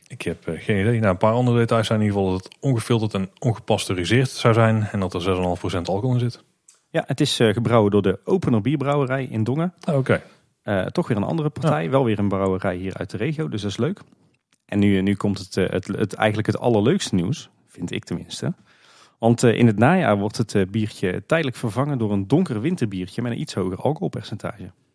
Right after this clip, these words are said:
Speaker 1: Is wel een vreemde, want gaan ze dan onder dezelfde naam uitbrengen of zou het dan ook een soort, eh,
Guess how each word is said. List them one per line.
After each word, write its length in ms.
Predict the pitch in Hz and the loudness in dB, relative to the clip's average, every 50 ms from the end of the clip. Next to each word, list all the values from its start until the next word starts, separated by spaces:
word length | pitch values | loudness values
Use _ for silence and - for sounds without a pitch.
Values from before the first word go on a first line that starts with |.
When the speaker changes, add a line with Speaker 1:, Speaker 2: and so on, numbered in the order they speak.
| _ _ _ | _ _ _
Speaker 1:
Is 100 | _ - | _ -6
wel 260 | - 143 151 131 120 | -2 0 2 2 2
een 180 | 113 110 110 107 | 2 0 0 -2
vreemde, 260 | 117 151 151 117 98 | 0 0 0 0 0
want 280 | 92 92 95 - - - | 0 -2 -2 -6 -10 -6
gaan 180 | - 127 120 | -4 -2 -2
ze 60 | 110 - | -2 0
dan 80 | 123 120 | 0 0
onder 100 | 120 113 98 95 | 2 0 2 2
dezelfde 220 | 113 117 117 107 | 2 2 2 2
naam 200 | 98 107 127 143 | 0 0 0 0
uitbrengen 360 | 139 131 123 131 135 135 131 127 | 0 0 0 0 0 2 2 0
of 100 | 120 - | 0 0
zou 180 | - 120 113 | 0 2 2
het 80 | 110 107 | 2 0
dan 180 | 113 107 107 | 0 -2 0
ook 140 | 107 101 - | -2 -2 -2
een 80 | 104 92 | -6 -6
soort, 340 | - - 95 90 - - 98 | -4 -4 -4 -4 -4 -4 -2
eh, 280 | 92 90 90 90 87 | -2 0 0 0 -2